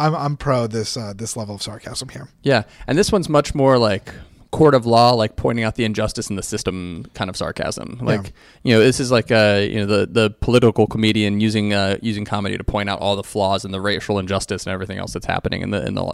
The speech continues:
Speaker 2: in the world. That's what this feels like to me.
Speaker 1: Yeah.
Speaker 2: As opposed to the mean teenage girl one that we established already.
Speaker 1: Yeah. Yeah, I, I like this one. I think this is pretty solid.
Speaker 2: Yeah,
Speaker 1: Pretty
Speaker 2: yeah.
Speaker 1: solid little, uh,
Speaker 2: I like
Speaker 1: little
Speaker 2: it.
Speaker 1: rib here. All right. Uh, here we go. Another one here.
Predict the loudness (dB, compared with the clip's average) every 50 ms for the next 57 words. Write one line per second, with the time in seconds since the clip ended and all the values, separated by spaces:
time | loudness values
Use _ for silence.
0 | -8 -6 -6 -4 -4 -4 -4 -4 -6 -6 -4 -2 -2 -2 -2 -4 -6 -6 -6 -6
1 | -6 -8 -10 -8 -6 -6 -6 -6 -6 -8 -10 -8 -10 -10 -10 -10 -12 -14 _ _
2 | _ _ _ _ _ _ _ _ _ _ _ _ _ _ _ -20 -20 -20 -20 -20
3 | _ _ -6 -6 -6 -6 -12 _ _ _ _ _ _ -2 -2 2 4 6 6 6
4 | 6 4 0 0 2 0 -2 -2 -4 -6 -4 -2 0 0 0 -2 -2 -4 -4 -4
5 | -4 -4 -2 -2 0 0 0 -2 -4 -4 -4 -4 -4 -4 -4 -4 -4 -6 -8 -6
6 | -4 -4 -2 -2 -2 -2 -2 -4 -4 -4 -6 -10 -14 _ _ _ _ _ _ -6
7 | -6 -6 -6 -10 _ _ _ _ _ _ _ _ _ -4 -2 0 0 0 2 4
8 | 6 6 6 6 2 -2 -10 -8 -6 -6 -6 -6 -6 -6 -6 -6 -8 -8 -6 -6
9 | -6 -6 -6 -8 -12 -16 -18 _ -4 -2 -2 -2 -2 2 2 2 4 6 6 8
10 | 8 8 6 6 4 2 2 2 2 0 0 -4 -6 -8 -6 -2 0 2 6 6
11 | 8 8 6 6 4 2 2 2 2 0 -4 -8 -8 -8 -10 -12 -12 -16 -20 -20
12 | -20 -20 -16 _ -2 0 0 0 -2 -6 -10 -14 -14 _ _ -20 _ _ -20 _
13 | _ _ _ _ _ -2 2 2 4 4 6 8 8 8 8 8 4 _ _ -20
14 | -20 _ _ -4 -2 0 0 0 -2 -4 -8